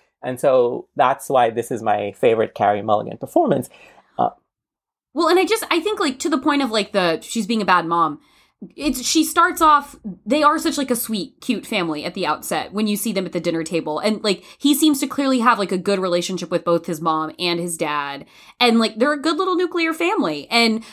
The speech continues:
Speaker 2: the way she, like, kinda helps him with his homework and she's scratching his head, like, you don't get the sense that the,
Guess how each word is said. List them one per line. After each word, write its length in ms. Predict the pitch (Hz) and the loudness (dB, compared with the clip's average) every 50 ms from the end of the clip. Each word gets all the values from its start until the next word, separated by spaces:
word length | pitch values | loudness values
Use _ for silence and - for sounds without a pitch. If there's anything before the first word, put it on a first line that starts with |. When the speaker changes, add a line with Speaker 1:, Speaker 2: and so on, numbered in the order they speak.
| - _ | -8 _
Speaker 2:
the 80 | - 262 | 0 0
way 160 | 254 277 277 | 2 2 0
she, 160 | 262 - 269 | 0 0 0
like, 200 | 226 202 190 185 | 0 0 -2 -2
kinda 160 | - 226 202 185 | -2 -4 -2 0
helps 240 | 220 233 233 - | 0 -2 -2 -2
him 60 | 220 196 | -6 -8
with 100 | 170 - | -8 -8
his 100 | 151 147 | -10 -8
homework 680 | - - 320 320 311 294 302 285 277 262 262 254 254 254 | -2 2 2 4 4 4 2 2 2 4 2 2 0 -2
and 100 | 247 220 | -4 -6
she's 160 | - 240 220 - | -6 -6 -8 -6
scratching 380 | - 214 202 196 - - 170 | -2 0 0 0 -2 -4 -6
his 140 | 160 156 - | -6 -6 -4
head, 340 | - 302 302 294 285 269 226 | 0 2 4 4 4 2 0
like, 180 | 240 202 - - - - _ - | -2 -4 -4 -8 -20 -14 _ 0
you 80 | 285 | 0
don't 200 | 349 - 339 - | 0 0 0 -2
get 200 | - 262 262 262 | 0 0 0 2
the 100 | - 254 | 0 -2
sense 320 | 254 - 247 214 202 190 - - | 0 0 0 -2 -2 -2 -4 -2
that 340 | 196 180 165 151 - - _ _ _ _ _ _ _ 196 | -2 -2 -2 -2 -4 -8 _ _ _ _ _ _ _ -12
the, 360 | 185 175 180 240 240 - | -4 0 2 2 2 0